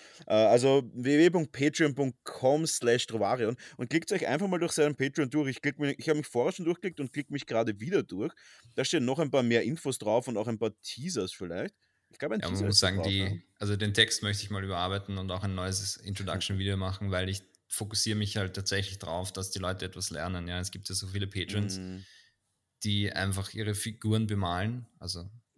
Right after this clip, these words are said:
Speaker 2: äh, Cr-, Content Creator, die ihre Figuren bemalen und dann halt ein bisschen was dazu erzählen, aber nicht wirklich darauf ausgelegt sind,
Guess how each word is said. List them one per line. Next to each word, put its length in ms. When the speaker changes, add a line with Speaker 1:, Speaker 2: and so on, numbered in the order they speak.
Speaker 2:
äh, 320
Cr-, 160
Content 380
Creator, 380
die 120
ihre 140
Figuren 360
bemalen 420
und 140
dann 120
halt 120
ein 60
bisschen 280
was 280
dazu 280
erzählen, 540
aber 180
nicht 280
wirklich 340
darauf 640
ausgelegt 580
sind, 380